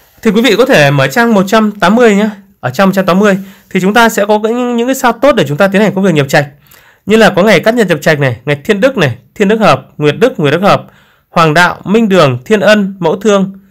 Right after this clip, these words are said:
Trực Thành, Trực Khai, Trực Mãn và ngày nhập trạch Châu Đường. Đó là những ngày cát lành để chúng ta nhập, nhập,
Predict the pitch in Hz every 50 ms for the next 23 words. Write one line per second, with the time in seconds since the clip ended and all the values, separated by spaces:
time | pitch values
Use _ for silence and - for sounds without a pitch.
0 | _ _ _ _ - - 170 - - 170 156 147 127 123 - - 156 143 - 202
1 | 185 185 180 185 - 143 - 139 131 87 202 220 185 165 147 139 135 131 123 113
2 | 131 135 123 - - 139 127 - 156 151 151 139 117 107 - _ _ _ _ _
3 | _ _ _ _ - 151 190 214 202 190 233 220 156 - 233 254 233 208 170 139
4 | 120 - 147 185 185 165 143 143 135 131 131 135 143